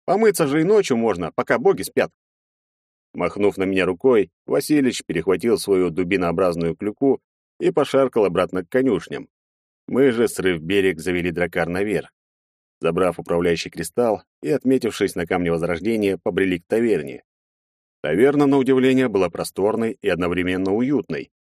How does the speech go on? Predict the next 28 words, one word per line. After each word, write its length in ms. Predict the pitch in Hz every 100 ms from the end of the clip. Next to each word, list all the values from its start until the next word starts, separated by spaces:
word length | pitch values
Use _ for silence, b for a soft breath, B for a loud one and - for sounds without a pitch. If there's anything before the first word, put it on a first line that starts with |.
| _ _
Марьи 240 | 151 156 139
Ивановны, 640 | 139 143 135 120 113 87
Альди 480 | - 101 92 92 92
и 40 | -
Олдрига 520 | 120 131 117 113 110
было 200 | 90 90
не 160 | 95 135
видно, 380 | 143 80 71 - _ _ _
но 140 | - 170
у 40 |
дальнего 360 | 131 135 123 107
столика, 540 | - 151 156 90 85
как 160 | 78 85
обычно 400 | 76 98 113 90
усевшись 440 | 80 98 85 85
на 120 | 85
пол, 360 | 82 123 123 107
развалился 640 | - 104 92 92 101 90 98
Добрыня. 580 | 95 127 131 87 71 - _ _ _ _
Столиков 560 | - - 180 143 131 104
было 220 | 87 95
много, 500 | 90 107 139 82 73 -
и 80 | 117
почти 340 | 117 - -
все 240 | 110 - 117
они 140 | 101
были 200 | 90 107
заняты. 520 | 107 135 90 - -